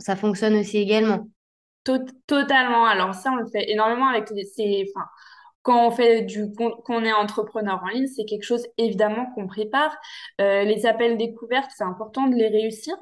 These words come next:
Speaker 2: parce que <laughs> c'est ce qui va vous permettre de signer vos clients et vous êtes aussi en concurrence pour le coup avec, euh, d'autres personnes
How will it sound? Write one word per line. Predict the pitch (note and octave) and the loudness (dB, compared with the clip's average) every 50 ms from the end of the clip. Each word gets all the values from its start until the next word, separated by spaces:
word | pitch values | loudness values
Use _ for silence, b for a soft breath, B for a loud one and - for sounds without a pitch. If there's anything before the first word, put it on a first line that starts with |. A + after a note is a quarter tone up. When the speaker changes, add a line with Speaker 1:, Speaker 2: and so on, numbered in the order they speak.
| - - | -6 -4
Speaker 2:
parce | A3+ G#3 G#3 - - | -4 -4 -4 -4 -4
que | - A#3 F#3+ | -2 -2 -2
<laughs> | |
c'est | G3+ - - A#3+ | -2 0 -2 -2
ce | B3 - | -2 -2
qui | - - C4+ A#3 | 0 0 2 2
va | A#3+ A#3+ | 4 2
vous | A#3 A3 G#3+ - | 2 0 -2 0
permettre | A#3 A3+ A3+ A3+ B3 A#3 | 2 2 2 2 0 -2
de | G3+ G#3+ | -2 -4
signer | G#3+ G#3+ - - A3+ A3+ A#3 A3+ | -4 -6 -6 -6 -4 -2 -2 -2
vos | G#3 G#3+ G#3+ | -2 -4 -6
clients | - - - G3+ G3 G#3+ G#3+ A#3+ D#4 - B B B B B B | -6 -10 -10 -4 -2 0 0 0 -2 -6 B B B B B B
et | - A3 | 0 0
vous | G#3+ G3+ G#3 G3+ | 0 2 2 2
êtes | G#3 F#3+ G#3 G#3+ | 2 0 0 -2
aussi | G#3+ G#3+ - D4 | -4 -4 0 0
en | C#4+ B3+ A#3 | 0 0 0
concurrence | - - A3+ A3 - - A#3+ B3+ C4+ C4+ - - | -2 -6 -8 -8 -8 -6 -4 -2 -4 -4 -4 -6
pour | - G#3 G#3+ | -4 -4 -4
le | G#3 | -4
coup | G#3 - C4 C4 | -2 -2 0 2
avec, | A#3 G#3+ G3+ F#3+ G3+ G3+ G3+ G3+ - | 2 2 2 2 0 -2 -2 -2 -4
euh, | G#3+ G3+ G3 F#3+ F#3+ | -4 -4 -2 -2 -2
d'autres | F#3 G3+ A#3 A#3 A3+ - | 0 0 0 0 0 -2
personnes | A#3+ A3+ A3+ A3+ - - A#3+ C4 C#4 C#4+ | -2 -2 -2 -2 -4 -2 -2 0 0 -2